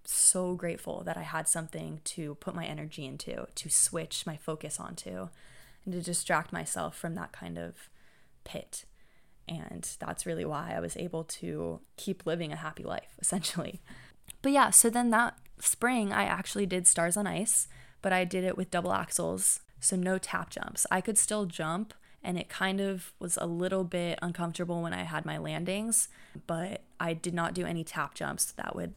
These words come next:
feel that knife-like pain up my leg. And it was actually interesting. I had to be really careful with my jumps, very mindful of proper technique,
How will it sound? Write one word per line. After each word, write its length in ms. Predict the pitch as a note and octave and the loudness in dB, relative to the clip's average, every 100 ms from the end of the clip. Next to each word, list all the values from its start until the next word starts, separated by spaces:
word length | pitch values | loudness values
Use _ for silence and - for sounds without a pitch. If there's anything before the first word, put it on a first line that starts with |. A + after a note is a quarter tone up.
| - | -14
feel 300 | - E3 D#3 | -6 -4 -2
that 180 | D#3 E3+ | -4 -4
knife-like 640 | D#3 C#3+ - D3 D3 - | -4 -4 -6 -8 -8 -10
pain 380 | - D3+ C3+ - | -10 -8 -8 -8
up 120 | - | -8
my 140 | D3+ D3 | -6 -6
leg. 380 | C3+ - F3 - | -6 -4 -6 -8
And 400 | D#3+ C#3+ C3+ D#3+ - - - - - | -8 -8 -8 -10 -14 -20 -20 -12 -4
it 60 | |
was 160 | F#3 F3 - | -2 -2 0
actually 380 | F3 - A#3 | -2 0 -2
interesting. 440 | F3+ F#3+ G3+ - E3 | 0 -2 0 0 -2
I 80 | D#3+ | -2
had 220 | F#3 F#3 | -2 -2
to 80 | A3 | -2
be 160 | F#3 | -2
really 380 | F3 E3 F#3 A#3 | -2 0 0 2
careful 680 | A3+ - G3 F#3 E3+ E3 F3 - | 0 0 0 0 -2 -2 -4 -4
with 160 | F3+ | -2
my 120 | E3+ | 0
jumps, 420 | E3 E3 D#3+ F3 - F3 E3 | 0 -2 -2 -2 -2 -4 -2
very 280 | F#3 G3 G#3+ | 0 2 2
mindful 560 | F3 F3 F#3 F3+ E3+ | 2 2 0 -2 -2
of 240 | - D#3+ - | -2 -4 -4
proper 340 | - E3 F3+ | -2 0 0
technique, 640 | F3+ F3+ - D#3 A3+ - | -2 -4 -4 -2 -4 -4